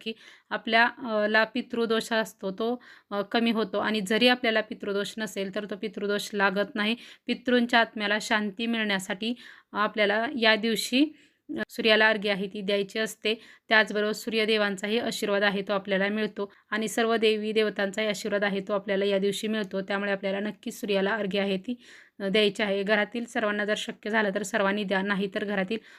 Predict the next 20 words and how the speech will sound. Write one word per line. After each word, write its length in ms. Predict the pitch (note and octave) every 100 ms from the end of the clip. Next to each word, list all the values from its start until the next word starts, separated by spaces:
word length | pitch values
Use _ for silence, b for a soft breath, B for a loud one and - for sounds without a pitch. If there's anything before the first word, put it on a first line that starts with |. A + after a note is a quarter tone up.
| B
कोणत्या 360 | - A3+ G#3+ G#3+ G#3+
तरी 100 | A#3
एका 300 | A3+ G#3+ G3+
व्यक्तीने 400 | G3+ G3 G#3 G3+
आहे 160 | F#3
ते 240 | F#3+ B3 B3+ B B
द्यायचं 420 | F#3+ G#3 G3 G3 A3
आहे. 220 | F#3+ G3+ b b G3+
देताना 420 | A3+ A3 G#3+ G#3+
आपण 300 | G#3+ G3+ G#3
"ओम 280 | - A3+ A#3
सूर्यदेवाय 680 | A#3 A3 A3 G#3 G#3 G3 G3
नमः" 360 | G#3+ G#3+ F#3
या 160 | G3 G3+
मंत्राचा 460 | G3+ G3 F#3+ F#3+ G#3
जप 260 | G3 F#3+
आहे 180 | G3 F#3
तो 140 | F#3
करायचा 440 | G#3+ G#3+ F#3+ F#3+ G#3
आहे 120 | A3+